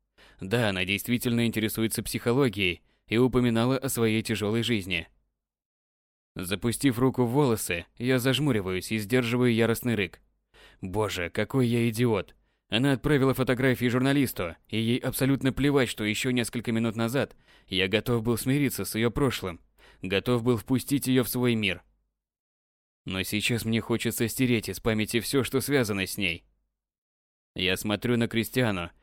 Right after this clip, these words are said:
сидящую в машине, и резко накатившая боль пронзает меня, словно фура, проехавшая по моим костям. В том, что произошло, моя вина. Мне изначально не нужно было ей доверять.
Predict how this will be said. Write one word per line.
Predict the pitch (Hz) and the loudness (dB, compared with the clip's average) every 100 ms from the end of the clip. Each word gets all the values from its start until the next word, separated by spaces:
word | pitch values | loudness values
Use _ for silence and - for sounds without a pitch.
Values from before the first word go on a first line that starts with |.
| _ | _
сидящую | - 139 139 135 139 131 | -4 2 2 2 2 2
в | |
машине, | 139 - 107 90 82 - _ _ _ | 2 0 -2 -4 -6 -10 _ _ _
и | 95 95 | 2 4
резко | 110 123 123 | 4 0 0
накатившая | 117 110 107 113 - 113 | 2 0 0 0 0 0
боль | 110 131 | 2 0
пронзает | - 95 98 127 117 | 0 -2 -2 0 0
меня, | 101 95 90 82 _ - | 0 0 -2 -4 _ -12
словно | - 139 131 139 | -2 0 2 0
фура, | 147 110 92 | 0 -2 0
проехавшая | 98 101 101 107 - 107 | 2 2 2 -2 -2 -2
по | 104 | -2
моим | 104 107 | 0 0
костям. | 107 113 - 98 82 - _ _ - | 0 -2 0 -4 -4 -12 _ _ -18
В | - | -6
том, | 101 95 | -4 -4
что | - 113 | -2 -2
произошло, | 107 104 104 104 131 135 87 - | 0 0 0 -2 0 0 0 -2
моя | 120 135 127 | 0 2 0
вина. | 101 95 85 - _ _ _ | -2 -6 -6 -8 _ _ _
Мне | - 123 123 117 | -4 2 2 2
изначально | 120 117 139 110 92 | 2 2 2 0 0
не | 95 | -2
нужно | 104 107 107 | -2 -2 -2
было | 104 107 | -2 -2
ей | 104 104 | -2 -2
доверять. | 98 107 110 87 - | 0 0 0 -2 -4